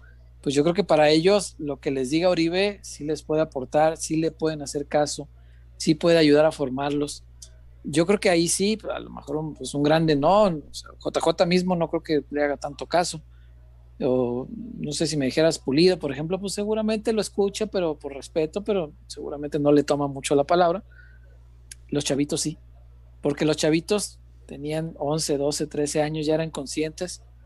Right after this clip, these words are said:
y pues Oribe era el ídolo del país, era, más allá de que fuera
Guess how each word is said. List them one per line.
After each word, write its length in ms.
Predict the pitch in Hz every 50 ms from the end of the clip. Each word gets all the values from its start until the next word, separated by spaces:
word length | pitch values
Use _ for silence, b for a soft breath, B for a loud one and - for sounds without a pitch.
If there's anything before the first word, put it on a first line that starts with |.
| - - - -
y 120 | 165 160
pues 180 | 175 185 165 180
Oribe 360 | 180 175 180 180 180 175 175
era 120 | 175 165
el 100 | 160 160
ídolo 260 | 160 160 165 165 165
del 120 | 151 139 -
país, 420 | - 123 113 113 117 - - - - - - - -
era, 220 | - 139 135 139 131 135 - - -
más 300 | - 156 131 127 131 -
allá 140 | 151 143 151
de 80 | 151 147
que 120 | - 143
fuera 400 | - 156 147 151 151 143 131